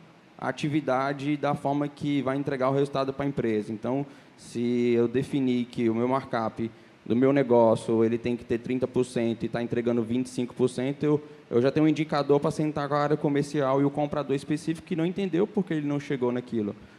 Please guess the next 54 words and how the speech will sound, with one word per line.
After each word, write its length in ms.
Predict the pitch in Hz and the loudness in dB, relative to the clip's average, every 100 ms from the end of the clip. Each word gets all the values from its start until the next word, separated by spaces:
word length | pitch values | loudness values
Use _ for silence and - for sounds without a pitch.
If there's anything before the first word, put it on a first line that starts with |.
| - | -18
A 60 | 101 | -8
questão 240 | 131 127 151 | -4 -2 0
é 60 | |
que 60 | 165 | 0
muitas 180 | 160 156 | 0 0
das 160 | 151 | 0
vezes 140 | 160 160 | 0 0
a 20 | |
gente 200 | 165 165 | -2 -2
não, 340 | 156 160 156 - | 0 2 0 0
não 160 | 135 | -2
define 400 | 139 143 147 143 | 0 0 0 2
números 920 | 139 104 - 127 127 151 156 135 120 | 2 -2 -4 0 4 4 4 2 2
ou 100 | 127 | 2
metas 400 | 123 120 139 147 - | 2 0 -2 -4 -6
pra 140 | 127 | -6
acompanhar 760 | 131 139 131 135 131 127 139 | -2 -2 -2 -2 -2 -2 -2
e 60 | 143 | -2
não 120 | 143 | -2
consigo 320 | 151 143 147 | -4 -6 -6
cobrar. 460 | 139 151 143 117 107 | -4 -2 -2 -2 -2
Então, 220 | 104 123 | -4 -4
acho 160 | 135 - | -4 -6
que 200 | 135 131 - - - _ - - | -8 -8 -10 -20 -20 _ -20 -8
pra 140 | 113 | -6
gente 180 | 123 127 | -4 -2
poder 240 | 143 127 | -2 0
ter 140 | 131 135 | 0 -2
essa 200 | 127 131 | -2 -6
eficiência 580 | - - 131 117 113 113 | -14 -6 -2 -2 -4 -6
e 20 | |
saber 340 | 120 113 120 | -6 -2 -4
se 160 | 120 135 | -2 -4
a 20 | |
gente 140 | 127 | -4
tá 140 | - 127 | -4 -6
com 120 | 135 | -4
um 40 | |
setor 560 | 127 139 131 123 113 101 - - - | -4 -4 -2 2 2 2 -2 -20 -8
ou 180 | 120 135 | 0 2
um 80 | 143 | 2
comprador 840 | 143 139 131 123 110 113 113 107 104 - - - | 0 -2 0 -2 0 4 4 2 0 -10 -20 -6
de 100 | 110 | -2
uma 120 | 117 | -2
forma 540 | - 120 123 120 113 | 0 0 0 0 -2
que 120 | 110 123 | -2 -4
entrega 320 | 117 120 120 | -2 -2 0
o 40 | |
resultado, 580 | 117 113 120 120 123 123 | 0 -2 -2 -4 -2 -4
é 20 | |
criar 320 | 123 120 120 | -6 -6 -4
indicadores, 640 | 135 127 139 120 113 120 117 | -6 -6 -8 -2 0 0 -4
K 140 | 120 | -10
P 120 | - | -2